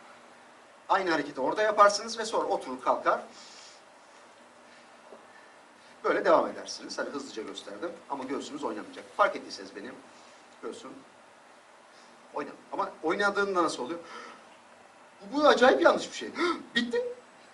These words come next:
Ya bu kadar yani bu. O zaman <gasps> biter bu. Bu biter. O yüzden karnı doldurun.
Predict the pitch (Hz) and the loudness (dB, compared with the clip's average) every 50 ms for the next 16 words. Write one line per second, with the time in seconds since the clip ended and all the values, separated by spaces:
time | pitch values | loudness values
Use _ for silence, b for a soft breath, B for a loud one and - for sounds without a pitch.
0 | - - - - 127 131 - - 440 - - 151 143 139 139 131 127 123 127 147 | -20 -12 -6 -4 -4 -2 2 4 4 6 6 4 2 2 2 2 2 0 -2 -4
1 | 156 - 143 170 165 185 214 247 269 269 262 - - - - - - - - - | -4 -2 -2 0 2 4 4 4 4 4 0 -4 -10 -16 -20 -20 -20 -20 -20 -18
2 | - 277 330 330 302 - 359 381 - - - - - - - - - - - - | -10 -4 -4 -4 0 2 0 0 0 -2 -6 -12 -14 -12 -12 -12 -10 -12 -12 -14
3 | - - - - - 123 - - - - - 170 254 - 247 - - 156 - - | -14 -4 2 2 4 4 2 -2 -8 -10 -8 -6 -4 -4 -2 2 4 4 4 4
4 | - 165 190 - 214 247 262 - - - 233 - - 269 269 269 269 269 269 277 | 2 -2 -2 0 0 0 0 -2 2 6 8 8 10 8 6 4 4 4 4 4
5 | 277 277 277 - | 2 2 0 -2